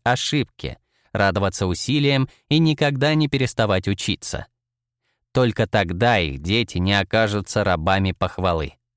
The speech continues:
Только так они найдут свой путь, путь длиною в жизнь, к самостоятельному обретению и поддержанию уверенности в себе».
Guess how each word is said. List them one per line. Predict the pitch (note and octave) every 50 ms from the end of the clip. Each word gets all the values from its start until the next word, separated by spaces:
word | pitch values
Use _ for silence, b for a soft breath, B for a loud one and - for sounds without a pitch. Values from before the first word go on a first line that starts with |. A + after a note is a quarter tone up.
| _ _ _ _ _ _ _ _ _ _ _ -
Только | D3+ E3+ D#3 - E3+ D#3
так | - G3 F#3+ D#3 -
они | A2+ G#2 G2+ G2+
найдут | G2+ G2 G2 F#2+ A#2+ D3 C#3+
свой | - - G#2+ A2 G2 E2
путь, | - - A#2+ A2 - - - - _ _ _ _ _
путь | - B2+ B2+ A2 A2+
длиною | A#2+ A#2+ A#2+ A#2+ B2 B2+ C3 B2 A#2
в | A2
жизнь, | A2+ A2+ B2 C#3+ D3 A#2 E2+ - D#2+ D#2 - _ _ _ _
к | -
самостоятельному | - B2+ A#2 G#2+ G2+ - - G#2+ A2 A2+ A2+ G#2 - A2 G#2 G#2 G2+ G2+ G2
обретению | F#2 F2+ F#2+ F2 F2+ E2+ - A#2 C3 C3 B2+ B2+ B2+ A#2+ b b b b -
и | D#3 D3+
поддержанию | - - D3+ D3+ C#3 C3 C#3+ C#3+ B2+ B2 B2 C#3+ E3 D#3+ D#3+ E3 D#3 D3+ D3 -
уверенности | - C3+ B2 A2+ A#2+ C3 C3 B2 A#2 A2+ A#2 - - - A2
в | -
себе». | - - G2+ F#2 E2 C#2+ C2 -